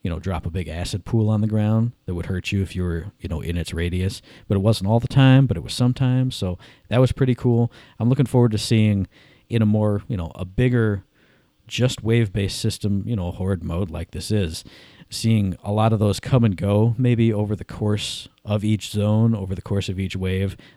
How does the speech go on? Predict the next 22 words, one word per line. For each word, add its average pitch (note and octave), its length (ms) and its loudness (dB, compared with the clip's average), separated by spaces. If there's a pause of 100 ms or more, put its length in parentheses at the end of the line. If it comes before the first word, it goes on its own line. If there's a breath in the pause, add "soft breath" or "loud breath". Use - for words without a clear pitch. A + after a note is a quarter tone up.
That'll G2 200 0
be F2 120 -4
really F2 260 -4
cool. F2 340 -4
It's E2+ 120 -12
like, F2 160 -8
"Hey, D#3 320 0 (320 loud breath)
now B2+ 220 2
Outlanders A2 580 -2
have F2+ 120 -4
a E2+ 80 -4
buff. - 360 -6 (320 loud breath)
Now A2+ 400 4
all C3 180 4
your C3 160 4
melee C3+ 360 2
is F#2 120 -4
double A2 260 2
damage." A#2+ 440 4
Well, G#2 240 -4 (160)
get - 200 -8
your, G2+ 100 -4